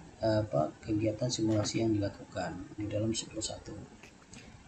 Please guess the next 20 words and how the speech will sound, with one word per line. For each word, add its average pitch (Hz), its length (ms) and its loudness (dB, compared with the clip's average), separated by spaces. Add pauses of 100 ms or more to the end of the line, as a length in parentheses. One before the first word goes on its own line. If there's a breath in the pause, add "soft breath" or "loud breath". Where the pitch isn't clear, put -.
(580)
Nah, 127 160 6
untuk 143 240 12
melakukan 139 640 12
refleksi 131 640 8
hasil 135 440 8
simulasi 120 600 4
dua 117 540 4
dengan 123 340 2
melihat 120 360 4
hasil 135 280 6
rekaman 131 400 10
yang 135 160 12
kembali. 139 560 10 (400)
Nah, 101 320 -8 (240)
sama 120 320 6
seperti 135 640 6
yang 120 160 2
kita 117 220 -2
lakukan 104 680 2 (1040)
pada 127 720 6